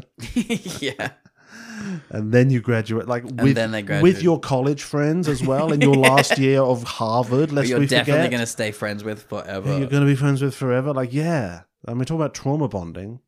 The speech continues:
Speaker 1: <laughs>
Speaker 2: Yeah.
Speaker 1: Um, I think what the film does, maybe from, like, one third in on, is good.
Speaker 2: Mm-hmm.
Speaker 1: So if the start had a little bit more frustration for both,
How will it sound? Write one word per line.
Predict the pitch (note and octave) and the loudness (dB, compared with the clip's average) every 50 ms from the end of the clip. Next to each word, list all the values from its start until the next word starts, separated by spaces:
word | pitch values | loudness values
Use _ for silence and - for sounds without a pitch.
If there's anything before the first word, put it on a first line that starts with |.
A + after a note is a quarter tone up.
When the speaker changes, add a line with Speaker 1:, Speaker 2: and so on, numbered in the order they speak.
| _ _ _ _ - | _ _ _ _ -14
Speaker 1:
<laughs> | - - - - - - - - - C6+ C6+ C6+ - C6+ C6+ C6+ C6+ C6+ C6+ - - - _ _ _ _ _ _ _ - | -14 -14 -14 -18 -20 -20 -20 -20 -20 -20 -20 -18 -18 -18 -18 -18 -20 -14 -12 -14 -14 -14 _ _ _ _ _ _ _ -10
Speaker 2:
Yeah. | - C3 C3 C3 A2 D#2+ - - - - _ _ _ _ _ - | -6 -4 -4 -2 -4 -4 -8 -12 -20 -20 _ _ _ _ _ -8
Speaker 1:
Um, | A2 A#2 A2 G#2 G#2 G#2 G2+ - | -6 -4 -4 -6 -8 -10 -12 -12
I | - A#2 | -10 -10
think | A2+ - C#3 C#3+ C#3 C#3 - - _ _ _ _ _ _ | -8 -6 -6 -6 -8 -10 -16 -20 _ _ _ _ _ _
what | A2 B2+ B2+ - | -10 -8 -8 -8
the | C3+ B2 | -10 -14
film | - - B2 A#2 A2+ A2 G#2 | -12 -12 -12 -12 -10 -10 -10
does, | G#2 G#2 G#2 G#2 G#2+ G#2 G#2 - - - _ _ _ | -10 -10 -10 -10 -12 -14 -16 -18 -20 -20 _ _ _
maybe | G2 G#2+ A2+ A#2 A#2 B2 | -14 -12 -12 -10 -10 -10
from, | A#2+ - - A2+ A2 G#2+ | -10 -12 -12 -14 -12 -12
like, | G#2+ G#2 G#2 - _ _ _ _ _ _ _ _ _ _ _ _ _ _ | -14 -14 -16 -18 _ _ _ _ _ _ _ _ _ _ _ _ _ _
one | - G#2 A2 A#2+ C3+ C#3 | -12 -10 -8 -8 -8 -10
third | B2+ - - A#2+ A#2 B2 B2+ B2+ B2+ - | -12 -12 -10 -8 -6 -6 -6 -6 -8 -8
in | - A2+ A#2+ C3 D#3+ F#3+ G3 G3+ _ _ _ _ _ _ _ | -10 -10 -10 -10 -12 -14 -16 -20 _ _ _ _ _ _ _
on, | - - G#2 A#2+ E3+ A3 E4+ - _ _ _ _ _ _ _ _ _ _ _ _ _ _ _ _ _ _ _ _ | -10 -10 -8 -8 -8 -10 -12 -14 _ _ _ _ _ _ _ _ _ _ _ _ _ _ _ _ _ _ _ _
is | - G#2+ G#2 G2 G#2 - - - - - _ _ _ _ _ _ _ _ - | -8 -8 -8 -8 -8 -10 -12 -14 -16 -20 _ _ _ _ _ _ _ _ -10
good. | A2+ F#2+ - - - _ _ _ _ _ - | -10 -10 -10 -12 -18 _ _ _ _ _ -10
Speaker 2:
Mm-hmm. | A2 G2+ G2 F#2+ F2 F2 F#2+ - _ _ | -8 -6 -6 -8 -8 -10 -12 -16 _ _
Speaker 1:
So | - - G2+ G2+ G2 F#2 - - _ _ _ | -14 -12 -10 -10 -8 -10 -12 -14 _ _ _
if | G2+ G#2 G2+ - | -8 -8 -8 -10
the | - G2+ G2 | -12 -14 -12
start | - - - - A#2 A#2 A2+ A2 - | -12 -10 -8 -6 -4 -4 -4 -4 -6
had | - A2+ G2+ | -10 -12 -12
a | G2+ G2+ | -10 -10
little | G2+ G2+ G#2 | -10 -10 -10
bit | G2+ G#2 F2 | -12 -12 -12
more | F#2 G2+ G#2+ | -12 -14 -14
frustration | - - F#2 G2+ - - G2+ G2+ G2 G2 - - F#2+ - | -14 -14 -16 -16 -14 -12 -12 -10 -10 -12 -14 -14 -16 -16
for | - G2+ | -16 -16
both, | G2 - - - - _ | -14 -12 -12 -12 -14 _